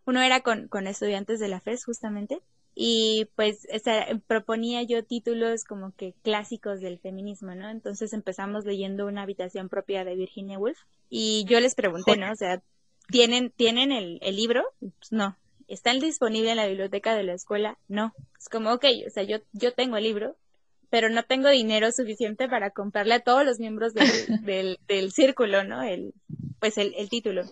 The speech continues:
Speaker 1: Entonces, lo, por supuesto que lo que hice fue conseguir el P D F y mandárselo a todas. ¿Por qué? Porque
Speaker 2: Claro, y
Speaker 1: dije,
Speaker 2: ahí
Speaker 1: "Guau".
Speaker 2: está.
Speaker 1: Exacto,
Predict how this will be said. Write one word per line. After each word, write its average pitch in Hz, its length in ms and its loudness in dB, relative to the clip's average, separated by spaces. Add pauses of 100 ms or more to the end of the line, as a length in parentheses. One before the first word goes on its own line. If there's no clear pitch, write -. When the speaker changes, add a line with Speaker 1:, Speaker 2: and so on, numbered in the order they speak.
(240)
Speaker 1:
Entonces, 254 200 -8
lo, - 280 0
por 226 140 6
supuesto 247 440 2
que 277 100 0
lo 202 140 4
que 202 100 0
hice 220 160 0
fue 214 120 -4
conseguir 226 440 -2
el 214 120 -4
P 208 140 0
D 202 120 4
F 196 140 0
y 240 40 2
mandárselo 190 520 -4
a 180 40 -8
todas. - 400 -4 (340)
¿Por 240 180 4
qué? 269 140 8
Porque 262 280 0
Speaker 2:
Claro, 285 220 10
y 233 100 10
Speaker 1:
dije, - 40 10
Speaker 2:
ahí 214 140 10
Speaker 1:
"Guau". 311 120 8
Speaker 2:
está. 339 340 6 (720)
Speaker 1:
Exacto, 294 360 2